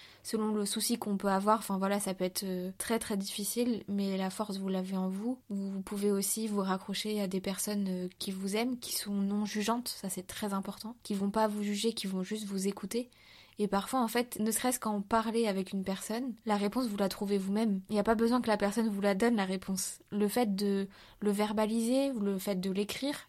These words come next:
quand on parlait de l'écriture intuitive, c'est pareil. Le fait de méditer,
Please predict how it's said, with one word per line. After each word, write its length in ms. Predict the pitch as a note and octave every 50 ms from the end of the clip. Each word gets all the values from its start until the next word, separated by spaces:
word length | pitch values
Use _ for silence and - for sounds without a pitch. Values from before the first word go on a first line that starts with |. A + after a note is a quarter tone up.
| -
quand 420 | - - G3+ G3 G3 F#3+ F#3+ F#3+ F#3+
on 40 | F#3+
parlait 460 | - G3 F#3 F#3+ G3+ G#3+ G#3+ G3+ G3
de 100 | - G#3
l'écriture 540 | G3 G#3 G3+ - G#3 G#3+ - - G#3 G3 G3+
intuitive, 520 | G3+ F#3+ - G#3+ G3+ - - A#3+ B3 A3+
c'est 120 | - G3
pareil. 520 | F#3+ - G3 G3 G3 A3 A#3+ C4 C4+ C4 A#3+ -
Le 80 | G#3 G#3
fait 160 | G3+ A3 G#3+
de 160 | F#3+ G#3 G#3
méditer, 800 | G3+ G3+ G3 F#3+ G3+ G#3 G#3 - B3 B3 C4 C4+ C4+ B3+ A#3+